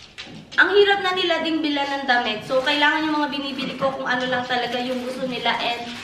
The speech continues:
nakikita ko. Tinitignan ko kung, "Chubbs, wag ka dyan sa camera." Ginagalaw ni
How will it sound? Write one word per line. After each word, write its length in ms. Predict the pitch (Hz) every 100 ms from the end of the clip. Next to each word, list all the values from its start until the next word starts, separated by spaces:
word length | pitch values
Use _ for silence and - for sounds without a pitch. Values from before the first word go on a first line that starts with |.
| -
nakikita 640 | 262 254 254 247 247 233
ko. 160 | 226 220
Tinitignan 560 | 320 403 403 381 370 349
ko 80 | 311
kung, 220 | 302 311 330 - - - -
"Chubbs, 360 | 415 415 415 415
wag 160 | 427
ka 120 | 466 427
dyan 200 | 466 466
sa 120 | 466
camera." 560 | - 392 403 403 392 403 403 330 320 320 - - - - -
Ginagalaw 560 | 330 359 339 359 359
ni 80 | 359